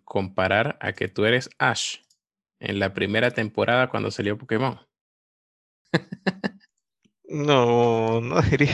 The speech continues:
Speaker 2: eso. Pero no sé, o sea, tendría que, te-, tendría que tener más información del juego. Por eso fue lo, la impresión que me dio de lo poco que pude ver.
Speaker 1: Sí.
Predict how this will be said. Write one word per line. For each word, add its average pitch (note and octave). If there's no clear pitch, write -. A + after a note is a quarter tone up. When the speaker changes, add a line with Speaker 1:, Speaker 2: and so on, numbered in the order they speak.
Speaker 2:
eso. -
Pero D3
no G3
sé, D#3
o -
sea, B2+
tendría D3+
que, D#3
te-, -
tendría D3
que D3+
tener B2+
más C3
información B2+
del D3
juego. A2
Por B2
eso D#3+
fue D3
lo, D3
la C3
impresión B2
que B2
me G#2+
dio G#2+
de G#2
lo G2+
poco G#2+
que A2+
pude G#2
ver. G2+
Speaker 1:
Sí. G2